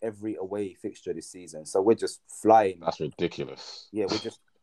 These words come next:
Speaker 1: We're, we're, it reminds me a lot of actually the, um, Klopp's early seasons in the terms of how we're attacking. We're just going, you know, getting num-, forward with numbers.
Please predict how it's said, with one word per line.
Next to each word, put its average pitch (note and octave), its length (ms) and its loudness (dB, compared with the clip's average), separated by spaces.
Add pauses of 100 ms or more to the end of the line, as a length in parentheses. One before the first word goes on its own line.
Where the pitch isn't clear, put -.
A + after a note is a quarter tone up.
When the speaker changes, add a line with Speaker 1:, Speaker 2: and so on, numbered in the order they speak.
(340)
Speaker 1:
We're, A#2+ 180 2
we're, C3 180 0
it C3 80 -8
reminds B2 500 0
me A2+ 60 0
a A2 40 2
lot A2+ 180 -4
of G2+ 80 -8
actually G#2 300 -6
the, G2 180 -6 (240)
um, F#2 460 -8 (340)
Klopp's - 300 -2
early C#3 220 6
seasons F2 400 -12
in F2+ 80 -10
the F2+ 60 -12
terms G2 280 -6
of F#2 120 -12
how G#2 120 2
we're F#2 140 -2
attacking. F2+ 400 -4
We're G2 100 -6
just F2 220 -12
going, F2+ 300 -4
you F#2+ 80 -10
know, E2+ 100 -8 (280)
getting F2 200 -4
num-, G2+ 200 -4 (120)
forward G2 340 -8
with E2+ 100 -6
numbers. G#2 520 2